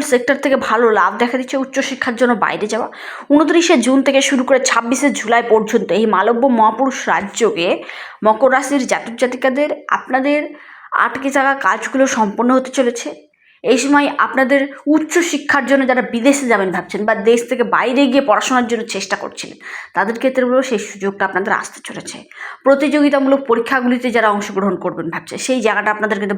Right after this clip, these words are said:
ভালো রেজাল্ট হবে। এই সময় আপনাদের কিন্তু কর্মক্ষেত্রে উন্নতি দেখা দিচ্ছে, প্রমোশনের সম্ভাবনা দেখা দিচ্ছে, সন্তান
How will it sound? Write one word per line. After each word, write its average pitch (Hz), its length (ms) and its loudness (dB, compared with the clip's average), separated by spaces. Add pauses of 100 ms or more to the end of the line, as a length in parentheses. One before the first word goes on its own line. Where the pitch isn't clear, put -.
ভালো 196 140 0 (120)
রেজাল্ট - 320 -4 (160)
হবে। - 180 -12 (580)
এই 254 100 2
সময় 277 180 2 (160)
আপনাদের 254 360 0
কিন্তু 269 180 2 (120)
কর্মক্ষেত্রে 254 500 2 (120)
উন্নতি 233 360 4
দেখা 196 180 -2
দিচ্ছে, - 260 -8
প্রমোশনের 302 560 4
সম্ভাবনা 190 420 0
দেখা 170 180 -4
দিচ্ছে, - 160 -12 (460)
সন্তান 285 320 2